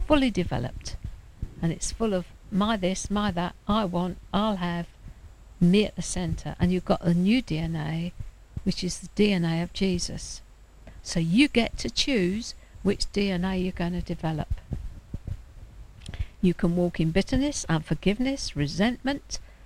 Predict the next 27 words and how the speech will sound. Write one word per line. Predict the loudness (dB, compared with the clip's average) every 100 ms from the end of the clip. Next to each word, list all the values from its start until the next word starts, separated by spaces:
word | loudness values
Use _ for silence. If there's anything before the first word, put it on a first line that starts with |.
| -20 -20 -20 -4 0
and | 4 4
you | 2
can, | 2 2 4
you'll | 2
get | 2 -2 2
twisted | 4 6 4 2 4
up | 2 0 6
and | 8 8 8
gnarled | 8 6 4 4
up. | 4 2 -4 -8 -8 -14 -20 -20 -20 -20 -20 -20 -18 -18 -16 -20 -20 -8
You | 0
have | 0 0 0
no | 2 6
peace | 12 12 12 2 -4 -12 -10 -10 -8 -6 -4 -4 -6 -10 -12 -12 -2
because | 0 2 0
you | -2
still | -2 0 0
think | 0 -2 -2 -6 -18 -20 -20
someone | -6 -2 0 0
owes | 0 -2 -2
you |
something. | -6 -6 -6 -8 -8 -10 -10 -16 -20 -20 -6 -4 -4 -4 -6 -6 -2 -2 -2 -10 -16 -16 -14 -14 -14 -18 -20 -20 -20 -18 -18 -4 4
Let | 4 4
God | 0 -2 -2
pay | -2 0
the | 0
debts. | -2 -2 -2 -6 -12